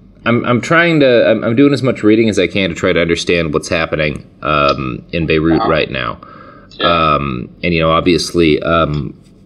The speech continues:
Speaker 1: there's a lot to keep track of. You know, I've been, I've been, I've been covering, uh, uh, Iraq and Syria for years, and I would say I, I barely have, uh,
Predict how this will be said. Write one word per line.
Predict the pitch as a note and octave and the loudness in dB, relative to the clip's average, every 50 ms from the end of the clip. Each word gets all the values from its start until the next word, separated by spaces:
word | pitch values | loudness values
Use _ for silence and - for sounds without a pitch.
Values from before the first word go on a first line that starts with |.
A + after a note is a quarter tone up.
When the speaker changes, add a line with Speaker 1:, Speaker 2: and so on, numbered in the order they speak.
| _ - - F2+ F2 - - | _ -16 -16 -16 -16 -4 0
Speaker 1:
there's | G#2+ G2 F2+ E2+ | 0 0 2 2
a | |
lot | E2+ D#2+ D#2 - | 2 0 0 -2
to | E2 | -4
keep | D#2+ - - D2+ - - | -6 -4 -4 -4 -4 -2
track | - F2+ D#2+ D2 - - | -2 -2 -2 -2 -2 -4
of. | D#2 B1+ | -4 -4
You | D2+ | -2
know, | C#2 C2+ | -4 -4
I've | C2+ C2 | -4 -4
been, | C#2+ - - | -6 -6 -6
I've | C#2+ C#2 | -6 -6
been, | - D2 D2 C#2 - - | -4 -6 -6 -6 -4 -4
I've | D2+ D#2+ | -4 -2
been | E2 D#2+ D#2 | -2 -4 -4
covering, | - F#2 D#2+ D2 D2+ D2+ D2 C#2 C2+ - | -4 -4 -2 -2 -2 -2 -2 -4 -6 -8
uh, | - C#2 D2 C2 - - - D#2 - | -6 -4 -4 -4 -4 -4 -4 -4 -4
uh, | - E2+ E2 - | -4 -4 -2 0
Iraq | F2 F2 E2 E2 D2+ D2 - | 0 0 0 0 0 -2 -4
and | E2+ D2+ D2+ | -4 -6 -4
Syria | - - D#2+ D#2 D#2 D#2 D2+ | -2 -2 0 0 0 0 -2
for | - - C#2+ | -2 -4 -6
years, | C2+ C#2 C#2+ C#2+ C#2+ C#2+ - | -4 -2 -2 -2 -2 -4 -4
and | - C#2 | -6 -4
I | C#2 | -4
would | C#2 C2+ C#2 | -4 -4 -4
say | - - C2+ C2+ C#2 C2 - - | -4 -4 -4 -2 -4 -6 -6 -6
I, | D#2 | -6
I | D#2 | -6
barely | D2+ D2 D#2+ D#2 D#2+ D#2+ D#2 D#2+ D#2 D2 | -4 -2 -2 0 0 0 0 0 0 0
have, | - D2+ C#2 C2 B1 A#1+ - - - - | -2 -4 -4 -4 -6 -8 -8 -10 -12 -8
uh, | - C#2 C#2 B1+ B1 A#1 A1 | -6 -4 -4 -4 -4 -6 -8